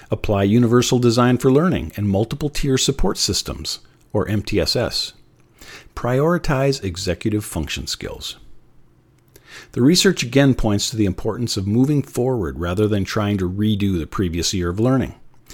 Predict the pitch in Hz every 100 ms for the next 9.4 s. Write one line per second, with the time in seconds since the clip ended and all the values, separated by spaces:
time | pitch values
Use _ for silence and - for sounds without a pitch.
0 | - - - 123 - 180 180 170 - -
1 | 113 143 156 151 156 143 110 73 78 -
2 | - - - 113 107 - 123 101 - 123
3 | 127 117 92 90 - - 101 117 131 123
4 | 127 139 123 104 104 101 95 82 - 65
5 | 60 - - _ _ _ - 107 - 139
6 | 180 139 - 76 62 - - - - 107
7 | 92 - 78 82 117 135 - 101 87 -
8 | - 165 185 147 139 165 151 165 170 110
9 | 80 80 -